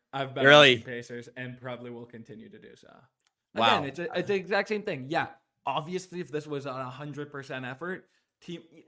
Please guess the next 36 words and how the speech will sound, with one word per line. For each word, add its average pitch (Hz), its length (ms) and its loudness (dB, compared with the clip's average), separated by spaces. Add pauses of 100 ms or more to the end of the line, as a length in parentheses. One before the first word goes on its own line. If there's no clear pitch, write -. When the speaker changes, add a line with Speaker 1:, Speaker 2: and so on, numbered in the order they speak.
(460)
Speaker 1:
team 247 180 -8
Top 156 300 -2
Picks - 360 -4
makes 143 240 -10
no 131 180 -8
sense 127 340 -14 (360)
to 131 60 -18
me 135 120 -12
why 127 160 -6
they're 131 140 -8
favored. 147 420 -12 (460)
But 135 320 -8 (320)
Speaker 2:
That's 165 260 8
what 165 80 6
I'm 175 160 8
Speaker 1:
you're, - 40 -4
Speaker 2:
saying. 110 460 0
Speaker 1:
you're, 185 240 0
you're 190 160 4
betting 208 260 4
on 175 200 -2 (220)
Trae 165 440 -2
Young 170 400 -6 (520)
in 147 120 -10
a, 131 240 -10
in 156 140 -4
an 143 220 -10
event 143 320 -12
that 143 160 -10 (200)
pretty 156 200 -8
much 151 260 -8
is 139 220 -10
all 147 280 -4
how 147 220 -10
much 139 340 -12
do, 135 120 -20